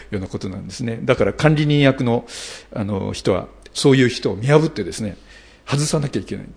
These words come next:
なかなか大変なんです。えー、別のあるカルトでは、実際の教会に来て、熱心な信徒になって、役員にもなって、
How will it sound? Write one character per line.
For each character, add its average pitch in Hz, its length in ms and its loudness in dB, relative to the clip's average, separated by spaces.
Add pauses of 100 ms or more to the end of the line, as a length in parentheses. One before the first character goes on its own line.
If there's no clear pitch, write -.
(160)
な 120 100 -6
か 120 80 -4
な 117 80 -2
か 110 100 -8
大 123 200 0
変 110 180 -4
な 95 80 -12
ん - 40 -16
で - 60 -20
す。 - 140 -20 (1120)
え - 240 -16
ー、 - 200 -20
別 165 260 6
の 208 120 10
あ 226 60 12
る 190 60 8
カ 139 140 4
ル 123 80 2
ト 107 100 -2
で 92 100 -2
は、 117 300 0 (380)
実 123 240 2
際 233 140 8
の 226 120 4
教 175 200 6
会 156 220 4
に 101 160 -4 (1200)
来 - 100 -8
て、 98 260 -2 (160)
熱 127 200 2
心 143 160 0
な 110 60 0
信 110 220 -2
徒 92 160 -6
に - 220 -12 (160)
な 117 140 -4
っ - 40 -8
て、 - 260 -14 (480)
役 113 300 0
員 131 120 2
に 107 60 -6
も 95 100 -8
な 90 120 -8
っ - 40 -18
て、 - 260 -14